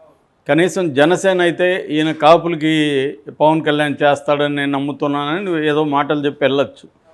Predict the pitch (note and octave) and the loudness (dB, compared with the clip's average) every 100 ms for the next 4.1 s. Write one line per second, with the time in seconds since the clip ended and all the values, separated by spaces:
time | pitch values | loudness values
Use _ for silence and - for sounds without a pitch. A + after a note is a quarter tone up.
0 | _ _ - E3+ G#3 F#3+ D#3+ F3 E3+ C3+ | _ _ -2 4 4 6 4 2 0 0
1 | A#2 B2 - A#2+ - _ _ _ _ - | 0 -2 -4 -10 -10 _ _ _ _ -4
2 | F3 F3+ D3 E3 E3+ G3+ G3+ G3 F3 E3 | 0 2 2 0 0 0 0 -2 -2 -2
3 | D#3+ - E3 E3 E3 E3 D3+ C#3+ B2+ D3+ | -2 -2 0 2 0 0 -4 -4 -4 -6
4 | D#3 | -6